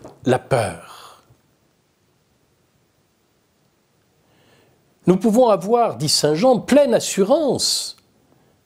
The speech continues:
dans l'amour. Car même dans le jugement de Dieu, eh bien, notre assurance est en lui,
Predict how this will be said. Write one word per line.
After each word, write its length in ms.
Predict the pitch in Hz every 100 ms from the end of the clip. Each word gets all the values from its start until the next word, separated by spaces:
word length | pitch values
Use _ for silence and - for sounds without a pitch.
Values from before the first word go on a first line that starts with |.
| _
dans 180 | 123 131
l'amour. 840 | 127 123 117 110 98 110 - - _ _ _ _ _ _ _ _ _ _ _ _ -
Car 160 | 180
même 320 | 175 240 285 233
dans 120 | 226
le 120 | 196
jugement 480 | 170 262 190 214 202
de 140 | 165
Dieu, 500 | 151 139 190 247 247 _ _ _ _ _ _
eh 80 | 143
bien, 560 | 131 135 165 160 127 98 _ _ _ _ _ _ _ _ -
notre 300 | 143 151 -
assurance 1200 | 175 - 165 139 156 165 139 - - - - - _ _ _ _ _
est 180 | 131 127
en 140 | 143 139
lui, 360 | 123 113 98